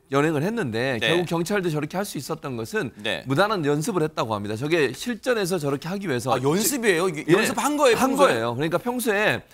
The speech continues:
Speaker 1: 바로 대응하면 그냥 쫓아가거나 막, 한쪽만 막잖아요, 보통은.
Speaker 2: 네.
Speaker 1: 근데 사면을 막게 하는 것은 부단한 연습을 통해서 이루어졌던 결과라고 밝히고 있습니다.
Speaker 2: 아, 이른바 대응 매뉴얼에
Speaker 1: 그렇죠.
Speaker 2: 있었다는 거.
Speaker 1: 대응 매뉴얼에 있는 것 같고,
Speaker 2: 아.
Speaker 1: 이렇게 양쪽, 네 쪽을 다 막는 것은 도망을
Speaker 2: 네.
Speaker 1: 못 가게 만드는 방법이잖아요.
Speaker 2: 아하.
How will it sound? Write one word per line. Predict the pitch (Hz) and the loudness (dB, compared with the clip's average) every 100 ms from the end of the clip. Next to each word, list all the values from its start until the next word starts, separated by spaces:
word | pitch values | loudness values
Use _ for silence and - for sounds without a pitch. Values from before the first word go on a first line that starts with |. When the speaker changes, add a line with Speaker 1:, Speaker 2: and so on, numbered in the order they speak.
| - - | -20 -4
Speaker 1:
바로 | 139 190 226 | 4 4 4
대응하면 | 175 175 190 151 143 160 131 | 0 0 2 0 2 0 0
그냥 | 147 139 | -2 -6
쫓아가거나 | 233 - 233 208 160 160 127 | -6 -6 -4 -2 -2 -2 0
막, | 120 147 - | 0 -2 -10
한쪽만 | 120 202 202 269 254 | -10 -8 -4 0 0
막잖아요, | 131 98 131 117 | 0 -2 -2 -2
보통은. | 101 104 107 113 110 | -4 -6 -6 -2 -2
Speaker 2:
네. | 78 - - | -4 -10 -14
Speaker 1:
근데 | 135 | -10
사면을 | 139 196 202 208 185 | -8 -2 -2 0 -2
막게 | 131 120 151 | -2 -4 -4
하는 | 131 131 | -4 -4
것은 | 127 127 131 113 _ _ | -6 -6 -8 -10 _ _
부단한 | 123 143 131 | -4 -2 -2
연습을 | 131 139 143 131 | -4 -4 -8 -8
통해서 | 127 123 113 | -6 -8 -6
이루어졌던 | 110 127 120 123 127 113 | -4 -4 -4 -6 -8 -6
결과라고 | 110 113 131 117 110 - - - | -4 -2 -2 -2 -4 -8 -14 -6
밝히고 | 117 120 139 | -4 -4 -2
있습니다. | 110 - 165 120 | -2 -4 -2 0
Speaker 2:
아, | 131 | 2
이른바 | 165 208 | 2 0
대응 | 131 175 240 262 | 2 4 4 4
매뉴얼에 | 156 165 190 262 180 | 4 4 4 4 6
Speaker 1:
그렇죠. | 175 | 4
Speaker 2:
있었다는 | - - 233 | 4 2 4
거. | 139 | 4
Speaker 1:
대응 | 135 | 6
매뉴얼에 | 143 165 180 196 | 6 6 6 6
있는 | 208 | 6
것 | 214 | 4
같고, | 220 226 | 4 4
Speaker 2:
아. | 202 | 4
Speaker 1:
이렇게 | 165 107 85 67 139 | 4 2 -4 -2 0
양쪽, | 165 185 180 123 | 0 -2 -2 2
네 | 143 170 | 2 4
쪽을 | 220 180 | 0 0
다 | 143 | 0
막는 | 139 127 143 | 0 0 -2
것은 | 139 135 113 | -2 -4 -4
도망을 | 120 143 135 | 0 2 2
Speaker 2:
네. | |
Speaker 1:
못 | 127 - | -2 0
가게 | 208 | 0
만드는 | 135 113 120 107 | 0 -2 -4 0
방법이잖아요. | 110 117 110 117 104 98 | 2 2 2 0 0 -2
Speaker 2:
아하. | 147 | -4